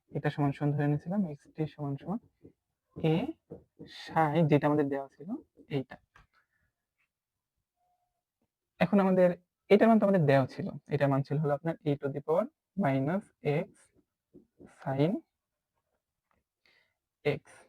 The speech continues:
আর sin টু এক্স, টু এক্স, এবং এর মান আমরা বের করছি root over five by two। তাহলে আমাদের নরমাইতো ফাংশন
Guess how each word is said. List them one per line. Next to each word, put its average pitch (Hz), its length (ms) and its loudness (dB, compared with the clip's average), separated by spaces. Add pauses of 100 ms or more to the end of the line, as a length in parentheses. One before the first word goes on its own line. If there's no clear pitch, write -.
(300)
আর 160 60 0 (100)
sin 156 180 4 (100)
টু - 60 -4 (120)
এক্স, - 140 -18 (2500)
টু 147 80 -2 (160)
এক্স, - 160 -12 (840)
এবং 160 120 4 (200)
এর 185 120 4
মান 180 160 0
আমরা 170 200 0
বের 139 200 2
করছি - 260 -10 (840)
root 139 260 -2
over 160 200 -2 (280)
five 151 260 -4 (120)
by 135 140 -2 (180)
two। 160 140 -2 (760)
তাহলে 139 220 -4
আমাদের 139 240 2
নরমাইতো 135 440 2
ফাংশন 139 360 -4